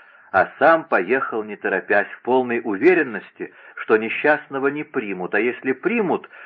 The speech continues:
то так, что при первом же колком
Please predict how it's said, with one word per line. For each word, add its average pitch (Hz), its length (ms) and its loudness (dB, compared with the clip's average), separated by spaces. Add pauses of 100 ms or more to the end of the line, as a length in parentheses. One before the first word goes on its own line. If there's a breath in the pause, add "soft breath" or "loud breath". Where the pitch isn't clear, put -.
(120)
то 123 120 2
так, 180 300 2
что - 180 -4
при 131 180 -4
первом 127 460 0
же 92 340 0
колком 104 420 0